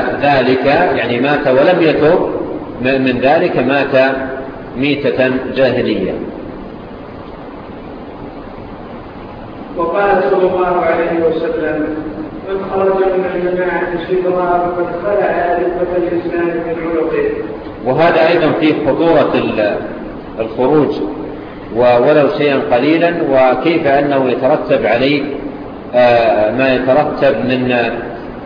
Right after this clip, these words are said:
Speaker 1: ال-، ال-، الانحلال، ما، ما يترتب من الانحلال و-، واللحوق بخصال الجاهلية وأعمالهم وصفاتهم. نعم.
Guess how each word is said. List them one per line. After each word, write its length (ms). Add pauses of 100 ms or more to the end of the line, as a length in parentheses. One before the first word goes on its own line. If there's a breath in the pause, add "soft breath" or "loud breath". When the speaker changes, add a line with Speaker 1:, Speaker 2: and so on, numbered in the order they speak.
(280)
Speaker 1:
ال-، 100
ال-، 600
الانحلال، 720 (960)
ما، 320
ما 180
يترتب 500
من 140
الانحلال 800
و-، 300
واللحوق 600
بخصال 540 (140)
الجاهلية 720 (100)
وأعمالهم 720
وصفاتهم. 680 (1080)
نعم. 140